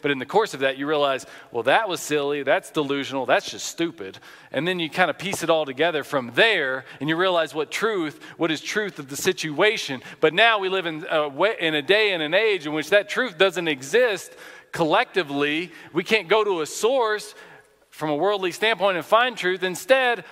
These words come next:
all truth is equal. And that's just sad. 'Cause one of the greatest ways that we can really come to grow in our faith in Jesus,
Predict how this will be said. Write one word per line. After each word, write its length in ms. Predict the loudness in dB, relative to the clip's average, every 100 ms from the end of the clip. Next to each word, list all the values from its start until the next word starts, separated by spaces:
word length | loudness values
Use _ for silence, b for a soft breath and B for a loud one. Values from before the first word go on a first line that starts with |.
| B
all 360 | 2 4 4 0
truth 440 | -4 -6 -4 -4
is 140 | -4 -2
equal. 680 | -2 -2 -2 -6 -8 -10 -20 _ _ _ _ _ _ _ _ _ _ _ _ _ _ _ _ _ _ _ _ _ _
And 100 | -8
that's 160 | -8 -6
just 220 | -8 -10
sad. 400 | -10 -12 -14 -20 -20 b b _ _ _ _ _ _ b b b
'Cause 120 | -12
one 140 | -6 -4
of 60 |
the 80 | -4
greatest 440 | -2 -2 -2 -8 -6
ways 520 | -6 -4 -8 -14 -20 _ -6
that 220 | -6 -4
we 480 | -8 -6 -8 -10 -18 _ _ _ _ _ _ _ _ _ _ _ _
can 160 | -12 -6
really 220 | -6 -6
come 380 | -6 -4 -4 -6
to 420 | -8 -8 -8 -16 -12
grow 380 | 0 0 0 -2
in 80 |
our 80 | -6
faith 460 | -6 -6 -6 -10 -16
in 100 | -12
Jesus, 640 | -12 -12 -16 -20 -20